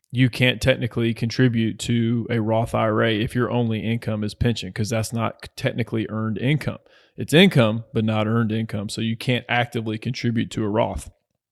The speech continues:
You have to have earned income to contribute to a Roth. But yeah, for as far as taxes go, ordinary income. Um, again, if you live in a tax, uh, tax-free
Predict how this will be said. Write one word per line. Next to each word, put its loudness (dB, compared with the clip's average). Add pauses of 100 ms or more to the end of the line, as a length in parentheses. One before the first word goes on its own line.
(460)
You 0
have 2
to -2
have 0
earned 2
income -4
to -2
contribute -6
to -8
a -8
Roth. -8 (840)
But 6
yeah, 4
for 0
as 4
far 8
as 2
taxes 4
go, 8
ordinary 8
income. -4 (140)
Um, -4
again, -2
if -8
you 0
live 4
in 2
a 2
tax, 0
uh, -2 (180)
tax-free 0